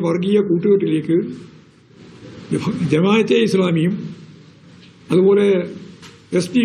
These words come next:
പി ഐയും തീവ്ര വർഗീയ വിഭാഗങ്ങൾ അവരോടൊപ്പം ചേർന്നുകൊണ്ടാണ് ഈ തെരഞ്ഞെടുപ്പിനെ അഭിമുഖീകരിക്കുന്നത്. അത് കേരളത്തിൽ ഏറ്റവും ശക്തിയായിട്ട് ആ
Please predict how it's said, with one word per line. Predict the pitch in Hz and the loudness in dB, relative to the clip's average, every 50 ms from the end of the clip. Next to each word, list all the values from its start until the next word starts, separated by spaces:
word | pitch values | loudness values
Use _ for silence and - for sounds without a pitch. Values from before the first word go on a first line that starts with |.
| - | 4
പി | 208 185 156 | 4 4 4
ഐയും | 127 117 107 107 - - 104 - - - - - - - - - - - | 2 0 -2 -6 -8 -12 -14 -16 -18 -20 -20 -20 -20 -20 -20 -18 -8 -2
തീവ്ര | 175 190 202 208 220 214 202 202 185 175 - - - - - - - - - - - _ - _ - - - - | 0 2 2 4 4 2 2 0 -2 -4 -6 -12 -18 -20 -20 -20 -20 -20 -20 -20 -20 _ -20 _ -20 -12 -4 -2
വർഗീയ | 165 180 190 185 208 214 202 202 | 0 2 2 4 4 4 4 2
വിഭാഗങ്ങൾ | 196 160 131 170 165 156 143 135 120 104 107 - - - - - - - - _ _ _ _ _ _ _ _ _ _ - - | 0 0 0 0 0 0 -2 -2 -4 -6 -8 -12 -16 -20 -20 -20 -20 -20 -20 _ _ _ _ _ _ _ _ _ _ -6 0
അവരോടൊപ്പം | - 190 208 208 202 190 202 214 247 214 196 | 2 4 4 4 4 2 2 0 0 2 4
ചേർന്നുകൊണ്ടാണ് | 196 208 220 226 233 220 220 202 175 170 165 160 170 190 220 226 - - - - - - - - - | 4 4 4 2 2 2 2 2 2 0 0 0 0 -2 -4 -6 -8 -12 -16 -18 -20 -20 -12 -4 -2
ഈ | 165 165 | -2 0
തെരഞ്ഞെടുപ്പിനെ | - 175 170 170 156 180 175 160 | 0 0 -2 0 0 0 0 0
അഭിമുഖീകരിക്കുന്നത്. | 156 147 160 - _ _ - 180 - - - 180 208 226 - - - - - - - - - - - - - - - - - - _ _ _ _ _ - - - - - - - - - - - 147 | 0 0 -2 -2 _ _ 0 0 0 0 2 0 2 0 0 -10 -16 -20 -20 -20 -20 -20 -20 -20 -20 -20 -20 -20 -20 -20 -20 -20 _ _ _ _ _ -20 -20 -20 -20 -18 -16 -14 -12 -8 -4 -2 0
അത് | 160 226 214 185 123 110 - - - - - - - - _ _ _ _ _ _ _ _ _ _ _ _ _ _ _ _ _ - | 2 2 2 2 0 -2 -8 -12 -16 -18 -20 -20 -20 -20 _ _ _ _ _ _ _ _ _ _ _ _ _ _ _ _ _ -2
കേരളത്തിൽ | - 170 190 208 220 220 202 226 208 | 0 2 2 4 2 2 2 2 2
ഏറ്റവും | 196 196 226 220 226 226 - | 2 2 2 2 2 2 2
ശക്തിയായിട്ട് | 190 170 - 208 214 220 220 220 226 220 - 226 214 214 220 214 - - | 0 0 0 2 2 2 2 4 2 2 4 4 4 4 2 0 -4 -4
ആ | 175 | -4